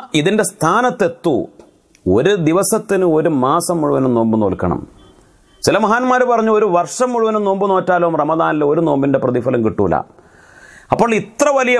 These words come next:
പ്രതിഫലം കിട്ടുന്ന ഒരു നോമ്പ് എനിക്ക് പൂർത്തിയാക്കാൻ കഴിഞ്ഞല്ലോ അള്ളാഹുവിൻ്റെ മാർഗത്തിൽ എന്ന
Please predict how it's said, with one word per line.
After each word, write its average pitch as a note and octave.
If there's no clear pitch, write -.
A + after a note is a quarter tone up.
പ്രതിഫലം G#3
കിട്ടുന്ന F#3+
ഒരു E3+
നോമ്പ് A3
എനിക്ക് G3
പൂർത്തിയാക്കാൻ A3+
കഴിഞ്ഞല്ലോ F3
അള്ളാഹുവിൻ്റെ D#3
മാർഗത്തിൽ C#3
എന്ന A#3